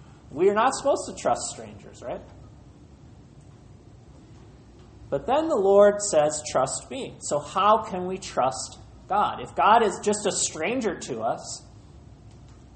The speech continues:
we could never trust him. But this says, "In all your ways, get to know him." It's risky to get to know people.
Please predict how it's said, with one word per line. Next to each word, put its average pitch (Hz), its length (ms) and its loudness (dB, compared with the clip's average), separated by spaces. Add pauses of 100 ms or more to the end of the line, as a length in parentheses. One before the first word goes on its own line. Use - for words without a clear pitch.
(240)
we 151 100 -6
could 175 160 -2
never 202 220 0
trust - 420 -12
him. - 100 -20 (1800)
But 156 140 -4
this 208 240 2
says, 196 240 4
"In 147 100 -4
all 196 420 4
your 214 320 2
ways, 123 640 -4 (300)
get 156 180 -8
to 160 80 -8
know 143 240 -2
him." - 160 -16 (2500)
It's 240 280 2
risky 202 500 2
to 170 100 -6
get 175 240 -2
to 170 100 -6
know 131 200 0
people. - 440 -14